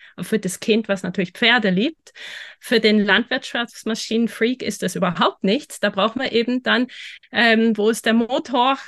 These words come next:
kaputt oder <laughs> weiß ich was. Also da-, das ist so wichtig, wirklich, ähm, zu schauen, wo schlagen die Herzen der Kinder, wo können wir sie abholen und, äh, wo findet dann bei ihnen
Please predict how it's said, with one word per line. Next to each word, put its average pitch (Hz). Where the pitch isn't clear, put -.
kaputt 269
oder 240
<laughs> -
weiß 277
ich 330
was. 285
Also 247
da-, 269
das 294
ist 285
so 247
wichtig, 269
wirklich, 277
ähm, 220
zu 233
schauen, 240
wo 226
schlagen 226
die 214
Herzen 214
der 190
Kinder, 254
wo 226
können 202
wir 196
sie 185
abholen 285
und, 226
äh, 214
wo 220
findet 254
dann 196
bei 180
ihnen 277